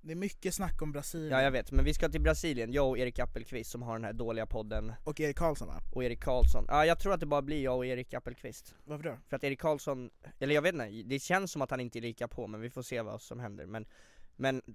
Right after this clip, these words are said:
Speaker 2: det beror ju på om han är på den här igen, för att idén är att jag och Erik Appelqvist ska åka ner till Brasilien.
Speaker 1: Mm.
Speaker 2: In character.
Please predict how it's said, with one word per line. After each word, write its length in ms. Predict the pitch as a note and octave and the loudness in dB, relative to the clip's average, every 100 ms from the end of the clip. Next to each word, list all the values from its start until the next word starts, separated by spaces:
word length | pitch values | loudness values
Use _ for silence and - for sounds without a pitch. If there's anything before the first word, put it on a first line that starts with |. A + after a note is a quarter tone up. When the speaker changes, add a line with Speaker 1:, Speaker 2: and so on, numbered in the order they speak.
| - | -16
Speaker 2:
det 220 | B2 C3+ | -8 -2
beror 120 | D#3+ | -2
ju 40 | C#3 | 0
på 60 | |
om 60 | B2+ | -2
han 100 | B2 | -2
är 40 | |
på 180 | A#2 B2+ | -2 -4
den 100 | B2 | -2
här 100 | C#3+ | -2
igen, 160 | G#2+ G2+ | -4 -6
för 100 | B2+ | -8
att 80 | - | -6
idén 420 | C3+ D3+ F#3 E3 | -2 0 0 0
är 220 | A#2+ A#2+ | -2 -2
att 180 | A2+ - | -2 -2
jag 280 | C#3+ C#3 A#2 | 0 0 0
och 180 | A#2 | -6
Erik 160 | A2 A2 | -8 -6
Appelqvist 500 | A2+ - A#2+ C3 F#2+ | -8 -8 -8 -8 -8
ska 140 | - | -8
åka 500 | G2 A2+ A2+ - G#2 - _ _ _ - | -4 -4 -6 -6 -6 -8 _ _ _ -12
ner 320 | A#2+ B2 A#2+ | -6 -4 -4
till 260 | A#2 A#2 G#2 | -6 -10 -8
Brasilien. 640 | G#2 - B2+ A2+ C2+ C#3 - _ G#2 | -8 -8 -8 -8 -10 -12 -16 _ -16
Speaker 1:
Mm. 180 | B2 B2 _ _ - | -14 -14 _ _ -8
Speaker 2:
In 240 | C#3 A#2+ | -6 -6
character. 640 | A2+ C#3+ B2+ A#2 - - | -4 -2 -2 -2 -8 -18